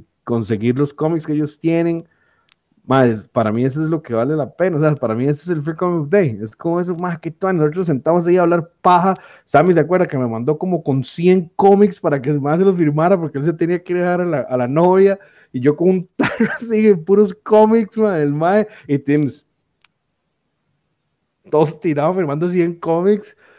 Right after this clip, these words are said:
pero, ma, es, as-, así lo veo yo, así lo sentí yo, como, ma, como un despelote, una fiesta, algo bonito, ir a hablar paja, no sé cómo lo ven ustedes.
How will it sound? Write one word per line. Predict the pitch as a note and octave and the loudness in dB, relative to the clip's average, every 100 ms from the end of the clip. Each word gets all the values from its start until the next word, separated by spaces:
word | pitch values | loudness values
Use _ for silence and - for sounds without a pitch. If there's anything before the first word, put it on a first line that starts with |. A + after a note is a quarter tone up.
| _ _ _ _ | _ _ _ _
pero, | C#3 C3+ B2+ | 0 0 0
ma, | C#3+ C3+ | -2 -2
es, | B2+ A#2+ _ | -6 -10 _
as-, | B2+ B2+ - | -6 -6 -6
así | - - F#3 | -10 -4 -2
lo | G3+ | 2
veo | F#3+ F3 | 4 4
yo, | G3 | 4
así | C#3+ D3 | 2 0
lo | F3 | -2
sentí | D3+ B2 D3 | -2 -2 -2
yo, | E3 E3+ | -2 -4
como, | B2 A2 | -6 -8
ma, | A#2 D3+ A#2+ | -8 -6 -6
como | A2+ | -6
un | B2+ | -6
despelote, | D#3 D#3 - B2 D3 D3 | -6 -6 -6 -2 -2 -4
una | D3 B2+ | -6 -4
fiesta, | C#3 D3 D3 | 0 0 -2
algo | C3+ D3+ | -4 0
bonito, | C3+ B2 D3+ C#3+ D#3+ D3 _ _ _ | 0 2 0 0 -2 -2 _ _ _
ir | A#2+ C#3 | 2 4
a | |
hablar | C#3 B2+ C#3 C3+ | 6 4 2 0
paja, | C3+ D3+ D3+ | -2 0 2
no | C3+ | 0
sé | A2+ C3 | -2 -4
cómo | C#3 B2+ | -4 -4
lo | |
ven | B2 C3 | -4 -4
ustedes. | A#2 C3 C3+ C3 - | -6 -4 -4 -4 -8